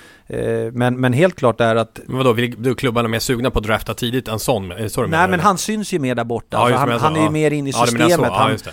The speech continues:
Speaker 1: han, han, de följer ju honom mycket
Speaker 2: Mm.
Speaker 1: närmare på, på det sättet än vad de kanske skulle göra i,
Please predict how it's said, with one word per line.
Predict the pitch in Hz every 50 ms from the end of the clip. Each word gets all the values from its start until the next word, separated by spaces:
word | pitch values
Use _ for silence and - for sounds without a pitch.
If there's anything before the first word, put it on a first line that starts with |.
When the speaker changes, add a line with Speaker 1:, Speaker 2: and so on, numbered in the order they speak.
| - - -
Speaker 1:
han, | - 139 - -
han, | 117 110 147 147 147 139
de | 156 160 151
följer | - 170 165 170 165
ju | 160 151
honom | 135 147 139 135
mycket | 139 143 120 113
Speaker 2:
Mm. | 127 131 139
Speaker 1:
närmare | 147 147 143 127 131 135 151 156 151 143 131 127 123 120 123 131 131 127 _
på, | - 143 139
på | - - 139
det | 123 120 113
sättet | - - 127 113 - 117 101
än | 117 113
vad | 117 117
de | 120
kanske | - 123 113 -
skulle | - 120 120
göra | 120 120 117 117 113 - - - _
i, | - 131 120 117